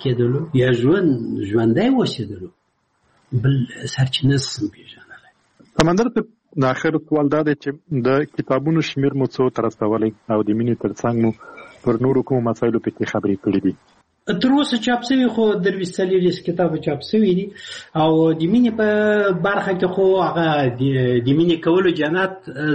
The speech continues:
Speaker 1: ځانګړی ده. بل، د مینې اکاډمۍ باغ یو بل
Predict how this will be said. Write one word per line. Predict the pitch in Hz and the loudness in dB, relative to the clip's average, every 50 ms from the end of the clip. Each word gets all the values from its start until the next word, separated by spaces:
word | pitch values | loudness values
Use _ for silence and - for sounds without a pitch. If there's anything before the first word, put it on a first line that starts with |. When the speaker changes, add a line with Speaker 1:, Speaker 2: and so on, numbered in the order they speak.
| 139 139 | 0 0
Speaker 1:
ځانګړی | 143 139 143 147 160 151 147 147 143 139 135 | 0 0 0 0 0 0 2 2 2 2 0
ده. | 135 131 123 143 | 0 0 0 2
بل، | 165 170 160 160 - - _ _ _ _ _ _ - 147 135 135 135 135 131 131 127 131 131 127 127 123 123 120 | 2 0 0 -4 -10 -20 _ _ _ _ _ _ -6 -2 0 2 2 2 2 2 2 2 2 2 2 0 0 2
د | 131 127 127 123 127 123 123 123 127 143 | 2 2 4 4 4 4 2 2 2 2
مینې | 170 180 185 180 165 160 | 2 4 4 2 2 0
اکاډمۍ | 151 147 - 147 143 139 139 139 143 156 156 147 135 117 127 | -2 -2 -2 -2 0 0 0 0 0 0 2 0 0 2 2
باغ | 147 160 156 156 - - 123 - - 139 127 | 0 2 0 -2 -4 -8 -16 -18 -8 -4 -2
یو | 127 127 123 123 | 0 0 0 0
بل | 156 151 | -2 -2